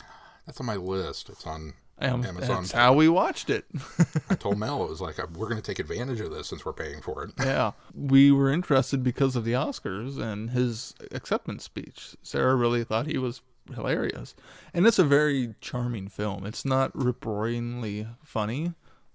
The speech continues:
Speaker 2: but it's really good. It's a nice, solid comedy. It's got one absolute standout joke in it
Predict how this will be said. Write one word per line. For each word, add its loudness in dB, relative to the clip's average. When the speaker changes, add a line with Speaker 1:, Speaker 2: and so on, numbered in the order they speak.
Speaker 2:
but 2
it's -2
really -4
good. -10
It's -8
a 0
nice, -2
solid -2
comedy. -10
It's -6
got 0
one -4
absolute -6
standout -4
joke -2
in 0
it -4